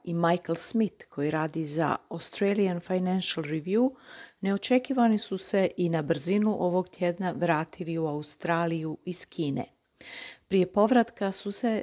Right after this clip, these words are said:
nekoliko dana skrivali u australskim diplomatskim poslanstvima u Kini, dok su predstavnici veleposlanstva s kineskim vlastima pregovarali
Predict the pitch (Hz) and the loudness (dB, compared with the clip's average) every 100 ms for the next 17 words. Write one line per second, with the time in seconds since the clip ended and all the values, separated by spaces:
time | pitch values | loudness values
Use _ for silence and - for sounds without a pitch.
0 | - 175 175 - 170 170 170 175 185 190 | -6 -6 -4 -2 -4 -2 -2 -2 -2 -4
1 | - 220 233 190 147 143 147 151 156 - | -4 2 2 2 0 2 2 2 -2 -4
2 | 160 - - 160 170 180 170 151 - 165 | -4 -4 -8 -4 -4 -2 -2 -2 -6 -8
3 | 147 156 - 196 202 - 160 147 127 - | -6 -6 0 0 0 -2 -6 -6 -8 -4
4 | 220 233 233 - - - - - 240 - | 0 2 2 -2 -18 -20 -6 0 0 0
5 | 240 - 196 185 - 175 165 160 - - | -4 2 2 2 0 -2 -2 -4 -6 -4
6 | 165 165 170 156 - 156 - 214 247 - | 0 4 4 2 -2 -6 0 2 2 0
7 | 214 - - - - 226 233 - 165 170 | -2 -2 -6 -6 0 2 2 0 -4 0
8 | 180 220 - 202 175 165 160 156 160 196 | 0 0 -2 -2 -2 -2 -2 0 2 4
9 | 220 220 | 4 4